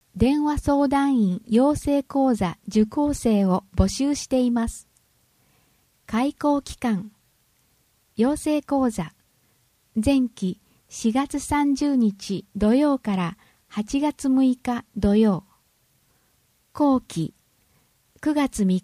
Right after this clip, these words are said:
日土曜から十二月三日土曜。毎週土曜日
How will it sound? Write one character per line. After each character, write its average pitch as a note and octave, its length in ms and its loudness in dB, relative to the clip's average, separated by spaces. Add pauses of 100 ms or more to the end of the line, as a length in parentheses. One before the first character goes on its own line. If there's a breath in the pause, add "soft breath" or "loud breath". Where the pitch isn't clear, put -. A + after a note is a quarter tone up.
(120)
日 B3 240 -4 (120)
土 G#3+ 180 4
曜 C#4 220 4
か F3+ 200 -4
ら E3+ 200 -6 (280)
十 B3+ 260 2
二 C#4+ 160 2
月 C4+ 540 -2
三 G#3+ 180 2 (140)
日 A3 200 -4 (160)
土 G3 200 2
曜。 G3 260 2 (1400)
毎 C4+ 220 -2
週 D4 340 -2
土 C4+ 160 2
曜 C#4 300 2
日 G3 240 -2